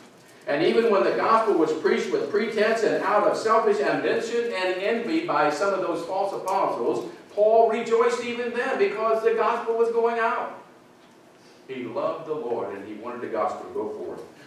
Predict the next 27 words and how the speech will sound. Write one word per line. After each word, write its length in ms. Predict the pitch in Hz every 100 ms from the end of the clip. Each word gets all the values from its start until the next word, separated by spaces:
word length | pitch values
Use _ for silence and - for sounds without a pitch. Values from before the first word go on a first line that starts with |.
| - -
We 120 | - 233
need 160 | 233
to 100 | 196
re-, 280 | 190 180 180
be 220 | 180 175
reminded 520 | 170 160 160 - 175 160
that 200 | 156 -
sacrificial 840 | - 226 247 226 226 208 - 160
service 560 | - 208 214 196 - 170
to 60 |
the 100 | 151
Lord 680 | 139 208 202 - - 175 - - -
is 320 | 190 240 247
in 120 | 233 214
itself 520 | 208 - 202 190 190
a 220 | - -
privilege 580 | - 262 - - 320 - -
and 320 | 185 196 208 202
a 300 | 185 185 180
cause 420 | 175 165 165 165
for 480 | - 156 151 147 143
rejoicing. 800 | 143 135 127 127 127 127 127 - - - - - - - - - - - - - - - - - - - -
Unfortunately, 800 | 190 208 233 233 - - - - - - - - -
many 260 | - -
believers 560 | 107 170 170 - - - - - -
today 500 | - - - - -
experience 800 | 139 135 - 202 202 190 180 -